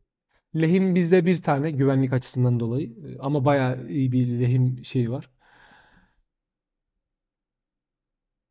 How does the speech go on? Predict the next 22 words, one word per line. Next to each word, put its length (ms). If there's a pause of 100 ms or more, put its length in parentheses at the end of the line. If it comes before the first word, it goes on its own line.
(120)
Sistemi 520
var. 260 (200)
Öyle 260
söyleyeyim. 280
Yani 400
hem, 300 (100)
e, 320 (560)
emişli 680
olan 540
şey 280
var. 220 (560)
Vakum 340
yapabiliyor 640 (320)
lehimi. 560 (420)
Hem 200
üfleyen 500
var. 260
Hem 440
de 440 (520)
işte 240
bir 340
küçük 440